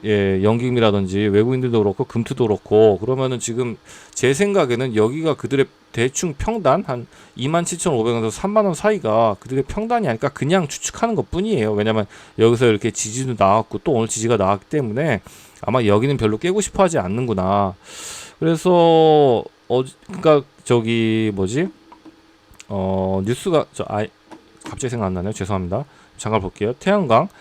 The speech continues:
이쪽 지원 안 한다고, 아, 아이알아이 보조금 폐지 요것 때문에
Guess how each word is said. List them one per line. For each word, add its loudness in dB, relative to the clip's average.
이쪽 -6
지원 2
안 2
한다고, 2
아, -4
아이알아이 4
보조금 0
폐지 -2
요것 0
때문에 2